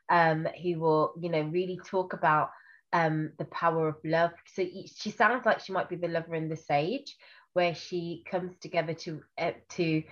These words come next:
empower her husband in terms of letting you know how powerful love is to get you to the other side, and how to, to merge the two and let you see the, the strengths that you actually carry.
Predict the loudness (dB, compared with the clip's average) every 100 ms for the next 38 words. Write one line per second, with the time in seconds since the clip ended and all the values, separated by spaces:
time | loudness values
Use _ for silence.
0 | -18 -20 _ 0 0 2 6 8 8 6
1 | 2 0 0 0 -2 0 2 2 0 -2
2 | -4 -4 0 0 2 0 0 0 2 0
3 | 4 6 6 2 -8 -4 4 4 6 4
4 | 4 4 4 8 6 6 4 4 -2 _
5 | _ _ _ _ -10 -2 -2 2 2 2
6 | -2 0 6 6 4 0 4 4 4 2
7 | 2 2 2 0 0 0 -4 -4 2 2
8 | 2 -4 -8 -2 0 2 2 0 -2 -4
9 | -2 -2 0 2 2 2 -2 -10 -20 _
10 | -2 -2 -2 4 4 4 -4 -4 -2 0
11 | 2 2 0 -8 -6 -4 0 0 -2